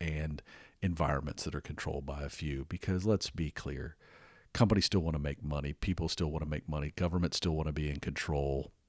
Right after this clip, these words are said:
uh, people still wanna be in power, and how all that works into this world, because all this still relies on the in-, internet. And if you go to a country that shuts down the internet, well, it doesn't do you any good. So, uh, there's still ways all around it.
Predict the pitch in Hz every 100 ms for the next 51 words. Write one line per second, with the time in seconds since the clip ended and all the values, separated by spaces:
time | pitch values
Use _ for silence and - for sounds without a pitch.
0 | _ - _ _ _ - - 80 110 98
1 | 101 - 92 87 80 78 76 76 - -
2 | 71 73 69 - - - - - 85 -
3 | 73 - 76 90 87 78 87 85 82 -
4 | 87 80 80 - 85 80 82 - 104 95
5 | 90 85 - - - 123 123 - 123 117
6 | 92 - 95 87 85 82 82 80 98 87
7 | - - 101 85 71 69 78 82 95 95
8 | 95 80 - 107 95 85 78 - 92 73
9 | - 80 78 80 95 85 78 85 87 85
10 | 78 82 82 76 80 73 73 69 78 90
11 | 82 85 - 98 82 - - - - -
12 | - 76 - - 127 110 107 - 127 101
13 | 90 82 90 85 82 78 76 73 73 73
14 | -